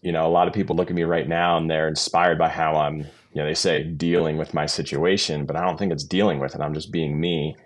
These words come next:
And, you know, they have that belief in themselves. I'm not giving them any beliefs. It's, it's in them. So I wanna show them what's possible when you are actually in control.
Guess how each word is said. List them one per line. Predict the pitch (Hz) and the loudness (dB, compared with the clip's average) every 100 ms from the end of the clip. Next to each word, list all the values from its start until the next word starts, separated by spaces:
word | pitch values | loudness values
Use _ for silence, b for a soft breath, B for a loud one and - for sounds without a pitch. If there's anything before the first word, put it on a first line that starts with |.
| b b _ - | b b _ -4
And, | 82 80 76 82 | 0 0 -2 -2
you | |
know, | 76 | -2
they | 76 92 | 0 2
have | 87 | 2
that | 87 71 | 2 0
belief | 82 78 - | -2 -2 -4
in | |
themselves. | 71 71 - 80 73 - | -4 -4 -2 0 2 0
I'm | 82 | 0
not | 85 80 55 | 2 0 0
giving | 82 78 | -4 -2
them | 71 | -2
any | 73 76 | -2 -2
beliefs. | 71 76 80 - | -2 -2 -2 -4
It's, | 69 - | -10 -10
it's | - - | -10 -6
in | 82 87 82 | -2 0 2
them. | 87 104 127 127 b b b | 2 2 0 -6 b b b
So | - 78 | -2 2
I | 78 | 2
wanna | 82 82 76 | 2 0 -2
show | - - 87 87 | -4 0 2 2
them | 80 76 67 | 0 -2 -4
what's | 62 - | -6 -8
possible | - - 64 - 69 - - - 80 | -12 -6 -6 -6 -10 -10 -10 -10 -6
when | 80 78 | -2 0
you | 78 85 | 2 2
are | 76 | 4
actually | 76 73 - 73 71 | 2 0 -4 -6 -4
in | 73 | -4
control. | - 69 - 78 76 92 - | -6 -6 -4 0 2 2 0